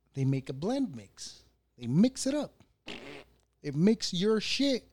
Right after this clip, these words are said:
with saline, which is, uh, saline, saline. I don't know how the fuck you say that word,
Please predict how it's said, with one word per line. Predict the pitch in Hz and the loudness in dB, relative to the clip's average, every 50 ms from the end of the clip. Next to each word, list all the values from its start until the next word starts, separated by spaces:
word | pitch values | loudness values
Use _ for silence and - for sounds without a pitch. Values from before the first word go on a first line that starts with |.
| _ _ _ _ _ _ _ _ | _ _ _ _ _ _ _ _
with | 147 151 165 165 160 160 151 - - _ _ _ _ _ _ | -2 0 2 2 2 2 0 -6 -14 _ _ _ _ _ _
saline, | - - - - 147 165 175 147 127 117 110 - - - - - | -10 -4 0 2 4 4 6 4 4 2 0 -2 -6 -12 -16 -14
which | - 110 - - | -8 -4 -2 -2
is, | 120 104 - - | 0 -2 -4 -4
uh, | - 131 127 - | -6 -6 -6 -4
saline, | - - - 120 110 98 98 123 170 202 202 | -6 -6 -4 -4 -4 -4 -2 -2 -2 -2 -2
saline. | - - 117 113 147 170 175 | -2 -2 -2 -2 -2 -2 -2
I | 156 151 | -2 -4
don't | 151 127 110 113 | -6 -6 -4 -4
know | 120 113 107 | -2 -2 -2
how | 104 110 107 | -4 -4 -6
the | 104 101 | -6 -8
fuck | - - - 98 110 - | -10 -12 -12 -12 -12 -10
you | 117 113 | -10 -10
say | - - 113 110 | -6 -6 -4 -4
that | 107 107 104 107 | -4 -6 -8 -8
word, | 113 113 120 131 | -8 -6 -6 -6